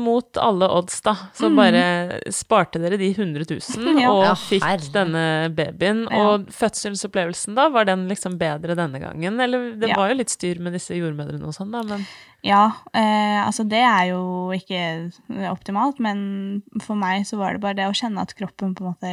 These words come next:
Speaker 2: gjorde det litt selv, og
Speaker 1: Ja.
Speaker 3: Ja.
Speaker 2: og så hadde jeg jo ikke den epiduralen så lenge, så jeg
Speaker 1: Nei,
Speaker 2: sto
Speaker 1: nei.
Speaker 2: jo i smertene på en måte. <laughs>
Speaker 1: Ja, du fikk virkelig opplevd en
Speaker 2: Ja, så jeg
Speaker 1: full
Speaker 2: følte jeg fikk
Speaker 1: fødsel.
Speaker 2: liksom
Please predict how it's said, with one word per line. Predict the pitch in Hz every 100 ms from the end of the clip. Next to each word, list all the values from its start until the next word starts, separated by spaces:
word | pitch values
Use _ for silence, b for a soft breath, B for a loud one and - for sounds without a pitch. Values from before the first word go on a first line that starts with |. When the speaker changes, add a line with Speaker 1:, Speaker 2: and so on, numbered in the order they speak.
| 185
Speaker 2:
gjorde | 175 175
det | 175
litt | 180 -
selv, | - 185 185
og | 185 175 -
Speaker 1:
Ja. | 240 247
Speaker 3:
Ja. | 190 175 - - _ _
Speaker 2:
og | -
så | 214
hadde | 208 202
jeg | 180
jo | 185
ikke | 220
den | 208
epiduralen | 185 - 196 185 180 180
så | 208
lenge, | 208 185 196
så | 214 202
jeg | -
Speaker 1:
Nei, | 254 320
Speaker 2:
sto | 415
Speaker 1:
nei. | 185
Speaker 2:
jo | 220
i | 240 185
smertene | 185 208 - - 170
på | 170
en | 185
måte. | 220 196 - 269 359 -
<laughs> |
Speaker 1:
Ja, | 277 269 285 339 330
du | 330 320
fikk | 262 233
virkelig | 226 220 - 208 330 -
opplevd | 208 - 202 190 196
en | 190
Speaker 2:
Ja, | 196 208 202
så | 220 208
jeg | 185
Speaker 1:
full |
Speaker 2:
følte | 208 196 226
jeg | 240
fikk | 220
Speaker 1:
fødsel. | 202
Speaker 2:
liksom | 190